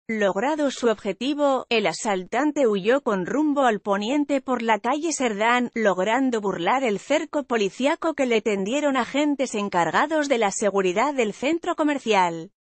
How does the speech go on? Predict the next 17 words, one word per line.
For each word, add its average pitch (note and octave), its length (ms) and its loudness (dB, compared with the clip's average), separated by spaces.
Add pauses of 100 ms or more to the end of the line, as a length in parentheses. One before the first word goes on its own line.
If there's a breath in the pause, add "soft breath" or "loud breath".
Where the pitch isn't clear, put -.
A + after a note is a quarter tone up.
(560)
El A#3 200 4
asalto A#3+ 500 0
anterior, G3+ 720 0
también G3 540 0
con A3 180 0
un C#4 140 0
trozo C4+ 260 -2
de A#3 140 0
papel B3+ 460 0
con A#3 180 -2
mensaje C4+ 640 0
amenazador, G3+ 840 0
se A#3+ 260 0
cometió A3+ 540 0
el B3 140 2
lunes D4 340 0
pasado, G3 640 0